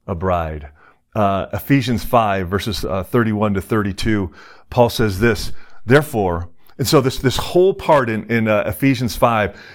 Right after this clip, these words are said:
is about marriage between a, a man and a woman.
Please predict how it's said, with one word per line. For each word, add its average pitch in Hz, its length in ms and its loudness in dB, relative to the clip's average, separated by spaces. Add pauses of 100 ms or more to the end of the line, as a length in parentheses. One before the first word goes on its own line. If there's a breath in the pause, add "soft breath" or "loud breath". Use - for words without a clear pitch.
is 107 140 -2
about 107 280 4
marriage 107 520 0
between 104 340 -2
a, 95 160 0
a 95 80 -4
man 123 440 0
and 117 160 0
a 110 40 2
woman. 107 420 0